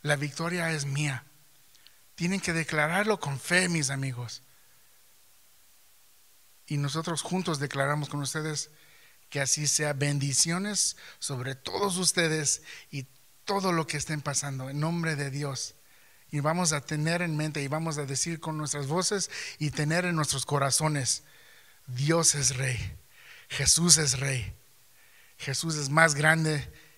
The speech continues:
que todo lo demás. La victoria la tenemos en ti, Señor.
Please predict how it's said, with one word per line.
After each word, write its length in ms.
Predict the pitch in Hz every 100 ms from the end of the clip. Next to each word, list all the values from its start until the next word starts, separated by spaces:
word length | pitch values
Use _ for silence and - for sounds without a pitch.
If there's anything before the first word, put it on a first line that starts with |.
| -
que 120 | 135 - -
todo 320 | - 190 185
lo 140 | 175 156
demás. 640 | 147 151 147 123 - - - - - - -
La 180 | 165 156
victoria 600 | 151 131 175 180 170 151 - -
la 160 | 151 143
tenemos 500 | 165 165 185 180 151
en 140 | 151
ti, 320 | - 214 208
Señor. 500 | - 160 147 143 123